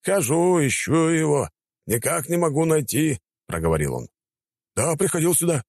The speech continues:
ответили они хором. «И как, проверил пленника?» «А...» Они не на шутку перепугались, поняв, что совершили глупость. «Так мы его не впустили.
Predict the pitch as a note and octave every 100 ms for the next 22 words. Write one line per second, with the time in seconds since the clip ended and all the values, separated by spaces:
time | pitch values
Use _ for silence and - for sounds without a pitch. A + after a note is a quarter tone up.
0 | _ _ - D#2+ D2+ D2 C#2+ D2+ C#2+ D2
1 | A1+ A1+ _ _ _ _ _ _ _ _
2 | _ G2+ D3+ C3+ D#3 D#3 - - A#2+ F3+
3 | G#3 G3+ D#3+ F3 C3+ A2+ E2+ D#2 _ _
4 | _ _ _ _ _ _ - C2+ C#2 -
5 | - C#2 C#2 B2+ - _ _ _ E2 E2+
6 | E2 E2 E2+ - F2+ - D#2 D#2+ E2 F2
7 | F#2 F2 - F2 F2+ E2+ D#2+ - E2+ -
8 | E2 F2+ F#2 - - - _ _ _ _
9 | _ _ - C3 D#3+ D#3 D#3+ D#3 C#3 D#3
10 | - D#3 D#3+